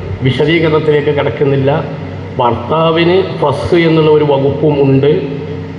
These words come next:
ഫസ്ഖ് ഭാര്യക്കും ത്വലാഖ് ഭർത്താവിനും എന്നൊറ്റടിക്ക് മനസ്സിലാക്കി പോകരുത്. ചില സാഹചര്യങ്ങളിൽ ഭർത്താവിനും ഫസ്ഖുണ്ട്.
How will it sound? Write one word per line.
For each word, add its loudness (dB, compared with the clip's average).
ഫസ്ഖ് 0
ഭാര്യക്കും 2
ത്വലാഖ് 0
ഭർത്താവിനും 2
എന്നൊറ്റടിക്ക് 0
മനസ്സിലാക്കി 0
പോകരുത്. 0
ചില 0
സാഹചര്യങ്ങളിൽ 0
ഭർത്താവിനും 0
ഫസ്ഖുണ്ട്. 0